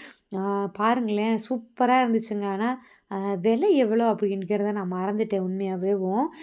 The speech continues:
அ, இந்த மாதிரி குட்டி குட்டி நகைப்பெட்டியெல்லாம் நிறைய வச்சிருக்காங்க. அதெல்லாம் எனக்கு ஆசை தான், அப்புறம் எதுக்கு அப்படின்ட்டு தான் வாங்கலைங்க. அ,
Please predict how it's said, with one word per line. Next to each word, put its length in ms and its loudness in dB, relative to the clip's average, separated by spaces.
அ, 220 -4
இந்த 180 -2
மாதிரி 260 2
குட்டி 200 -8
குட்டி 200 -2
நகைப்பெட்டியெல்லாம் 760 2
நிறைய 460 0
வச்சிருக்காங்க. 480 0
அதெல்லாம் 280 0
எனக்கு 220 -2
ஆசை 320 0
தான், 300 0
அப்புறம் 420 -6
எதுக்கு 600 0
அப்படின்ட்டு 520 -2
தான் 280 4
வாங்கலைங்க. 680 2
அ, 40 -2